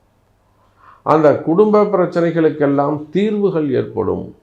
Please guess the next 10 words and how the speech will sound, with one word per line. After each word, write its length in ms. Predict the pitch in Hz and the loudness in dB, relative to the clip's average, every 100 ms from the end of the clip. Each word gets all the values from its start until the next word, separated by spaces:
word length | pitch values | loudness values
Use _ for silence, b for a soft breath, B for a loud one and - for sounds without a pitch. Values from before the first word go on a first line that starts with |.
| _ _ _ _ _ _ _ _ _ _ _ _ _ _ _ _ _ _ _ _ _ | _ _ _ _ _ _ _ _ _ _ _ _ _ _ _ _ _ _ _ _ _
அதோடு 480 | 101 135 170 185 180 | -4 2 4 6 6
மட்டுமல்ல, 560 | 160 147 151 135 123 101 | 4 2 0 2 0 0
உடல்நிலை 1000 | 110 143 156 170 165 151 151 151 160 | 2 4 4 4 4 4 4 4 2
ஆரோக்கியம் 1000 | - 120 139 165 175 175 170 151 160 160 | 2 2 4 6 4 2 0 0 0 2
அதிகரிக்கும், 680 | 147 139 139 135 127 131 117 | 2 0 -2 -2 -2 -4 -6
உடல்நிலை 460 | 120 143 147 139 131 | 0 2 2 2 2
ஆரோக்கியத்துல 720 | 117 127 131 131 120 127 131 | 2 0 0 -2 -6 -2 -2
நல்ல 300 | 110 117 143 | -2 0 0
முன்னேற்றங்கள் 960 | 131 117 135 170 196 180 160 139 135 123 | 0 0 0 2 0 0 -2 -2 -2 0
ஏற்படும். 680 | 110 101 101 92 92 85 | -2 -2 -4 -4 -4 -8